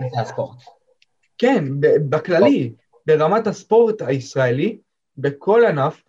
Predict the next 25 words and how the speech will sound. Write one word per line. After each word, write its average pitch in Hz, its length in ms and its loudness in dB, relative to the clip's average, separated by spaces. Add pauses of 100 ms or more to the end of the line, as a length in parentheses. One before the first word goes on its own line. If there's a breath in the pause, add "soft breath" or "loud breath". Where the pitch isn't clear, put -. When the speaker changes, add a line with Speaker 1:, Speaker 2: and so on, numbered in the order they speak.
(200)
Speaker 2:
אגב, 143 420 0 (300)
הדבר 165 180 4
היחיד 202 360 2
שמאוד 165 300 0
משמח 165 400 -2
אותי 156 200 0
לראות 135 240 -2
בסגר, 160 460 0
כאילו 147 180 -4
לא 143 100 -2
טוב 170 160 -4
ולא 135 180 0
רע, 180 160 2 (600)
שפתאום 240 480 -4
אנשים 220 300 0
יוצאים 214 380 -2
ומתאמנים, 156 460 -4
גם 165 220 0
אני 147 240 -2
אגב, 202 240 0 (300)
בטח 160 240 -4
נגיע 143 280 -2
לזה 135 160 0
אולי 139 180 0
בהמשך, 131 360 -4